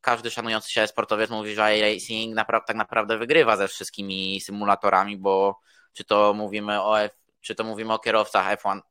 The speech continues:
Esports, czy to mówimy o innych kierowcach e-sportowych, czy to mówimy tak naprawdę też o prawdziwych kierowcach, którzy ści-, ścigają się tak jak Max Verstappen, czy to właśnie w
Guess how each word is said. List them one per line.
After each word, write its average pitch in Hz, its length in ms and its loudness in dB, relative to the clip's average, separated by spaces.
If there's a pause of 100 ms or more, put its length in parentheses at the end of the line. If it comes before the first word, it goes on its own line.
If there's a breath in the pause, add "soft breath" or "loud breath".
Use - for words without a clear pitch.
Esports, 90 520 -6
czy - 140 -14
to 107 100 -6
mówimy 107 360 -4
o 110 100 2
innych 104 360 -6
kierowcach 98 420 -2
e-sportowych, 95 520 -4
czy - 100 -20
to 113 100 -4
mówimy 120 280 -10
tak 131 120 0
naprawdę 127 320 0
też 131 160 0
o 131 60 -4
prawdziwych 160 420 0
kierowcach, 110 400 0
którzy 104 340 0 (340 loud breath)
ści-, 101 220 -8
ścigają 110 420 2
się - 100 -10
tak 110 120 2
jak 104 100 4
Max 107 220 0
Verstappen, 104 400 0
czy - 80 -16
to 107 120 2
właśnie 101 380 2
w 104 140 0